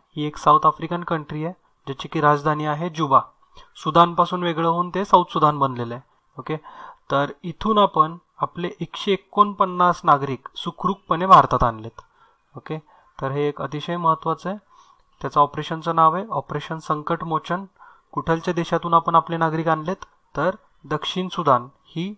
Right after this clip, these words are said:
साऊथ आफ्रिकन कंट्री आहे. ओके, एवढं तुम्ही लक्षात ठेवा. तर मित्रांनो, या लेक्चरमध्ये तुमच्याशी एवढंच बोलायचं होतं.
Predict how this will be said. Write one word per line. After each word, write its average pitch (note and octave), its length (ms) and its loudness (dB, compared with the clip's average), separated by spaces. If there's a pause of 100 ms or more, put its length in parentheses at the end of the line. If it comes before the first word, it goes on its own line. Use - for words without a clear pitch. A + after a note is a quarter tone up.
साऊथ F3 340 0
आफ्रिकन E3+ 380 -4
कंट्री C#3 360 -4
आहे. A2+ 200 -4 (520)
ओके, D#3+ 160 -8 (480)
एवढं C#3+ 240 -2
तुम्ही D#3+ 180 -6
लक्षात D3+ 240 -2
ठेवा. A#2 280 -6 (1600)
तर C#3 80 -4
मित्रांनो, F3+ 500 4 (320)
या C#3+ 60 0
लेक्चरमध्ये E3+ 560 -2
तुमच्याशी E3+ 400 -6
एवढंच E3 240 0
बोलायचं E3 420 -2
होतं. D3+ 260 -4